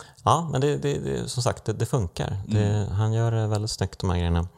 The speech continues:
Speaker 1: Ehm, och, eh, ja, och man landar ju med buren på en vakt, eh, som dör eller blir medvetslös, ehm, plockar upp hans laserpistol och, eh, sen börjar då jakten,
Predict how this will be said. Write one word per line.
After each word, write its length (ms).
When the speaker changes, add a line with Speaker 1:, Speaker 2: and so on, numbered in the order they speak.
Speaker 1:
Ehm, 480
och, 460
eh, 300
ja, 360
och 80
man 200
landar 320
ju 280
med 180
buren 380
på 100
en 80
vakt, 560
eh, 240
som 540
dör 260
eller 160
blir 140
medvetslös, 1080
ehm, 460
plockar 240
upp 140
hans 300
laserpistol 680
och, 460
eh, 380
sen 320
börjar 360
då 180
jakten, 680